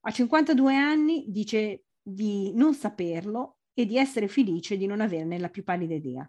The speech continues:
Qualunque cosa sarà, a qualsiasi itica approderà, l'importante, dice, sarà che mi appassionerò e mi concentrerò come un alpinista che non deve pensare ad altro se non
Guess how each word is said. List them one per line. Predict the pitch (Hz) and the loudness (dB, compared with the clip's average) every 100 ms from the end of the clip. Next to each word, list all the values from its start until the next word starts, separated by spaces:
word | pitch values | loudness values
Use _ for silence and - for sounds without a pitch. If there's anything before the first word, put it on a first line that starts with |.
| _ _ _ _ | _ _ _ _
Qualunque | _ 262 403 339 254 | _ 6 6 6 2
cosa | - 180 170 170 175 | 0 -2 -2 -6 -10
sarà, | - 175 190 269 311 _ _ _ 196 | -6 -2 0 -2 -6 _ _ _ -12
a | |
qualsiasi | 190 180 - 226 208 196 214 | -6 -6 -2 -2 -2 -4 -4
itica | 190 165 - 160 - | -4 -8 -8 -10 -10
approderà, | 185 - 196 180 165 151 240 - _ _ _ _ _ | -14 -8 -6 -4 -4 -4 -6 -12 _ _ _ _ _
l'importante, | 226 262 311 320 320 349 339 330 302 - _ | 4 6 4 2 2 2 0 -2 -4 -6 _
dice, | 208 233 247 269 254 | -2 0 0 0 -2
sarà | - 208 214 233 233 | -4 -2 -2 -2 -4
che | - | -4
mi | 202 | -2
appassionerò | 208 208 208 220 202 185 139 - _ | -2 -4 -8 -4 -2 -2 -6 -12 _
e | 214 | -2
mi | 214 | 0
concentrerò | 220 214 - 254 240 247 247 | 0 -2 0 0 0 4 4
come | 247 190 | 4 -4
un | 196 | -4
alpinista | 202 208 214 160 165 - | -4 -2 -2 -2 -8 -12
che | 180 | -8
non | 196 208 | -4 -2
deve | 247 226 | -2 -2
pensare | 202 196 226 | -6 -4 0
ad | 240 | 0
altro | 151 151 156 185 | -2 -6 -10 -12
se | 175 196 | -6 -4
non | 185 190 | -4 -6